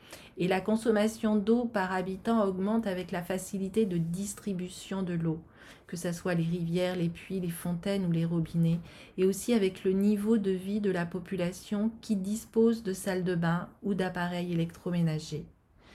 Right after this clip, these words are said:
Ainsi, après la Seconde Guerre mondiale, à partir de mille neuf cent cinquante, les réseaux d'alimentation en eau potable se développent partout dans les villes et atteignent progressivement les campagnes les plus reculées.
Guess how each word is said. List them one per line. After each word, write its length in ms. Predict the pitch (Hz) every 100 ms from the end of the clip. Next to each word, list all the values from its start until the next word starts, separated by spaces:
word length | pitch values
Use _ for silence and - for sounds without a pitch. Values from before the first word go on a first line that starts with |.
| - - -
Ainsi, 480 | 180 - - 247
après 320 | 202 185 - 214
la 140 | 185
Seconde 420 | - 202 185 180
Guerre 220 | 180 214
mondiale, 500 | 220 180 175 180 190
à 100 | 202
partir 380 | 170 170 - 214
de 80 | 180
mille 220 | 170 185
neuf 140 | 180 175
cent 180 | 175
cinquante, 580 | 175 175 170 170 175 226 - - - -
les 180 | 190 196
réseaux 400 | 220 214 214 190
d'alimentation 760 | 185 190 190 190 190 190 202
en 220 | 190 180
eau 100 | 202
potable 540 | 226 202 196 190 185 220
se 160 | -
développent 640 | 202 175 185 175 180 - -
partout 400 | 196 - - 214
dans 140 | 180
les 160 | 170 170
villes 240 | 170 190
et 60 | 170
atteignent 340 | 170 180 190
progressivement 720 | 185 185 175 175 - 180 190
les 120 | 190
campagnes 640 | 170 - 170 170 160 175 175
les 100 | 170
plus 220 | 170 170
reculées. 540 | 170 165 - 165 156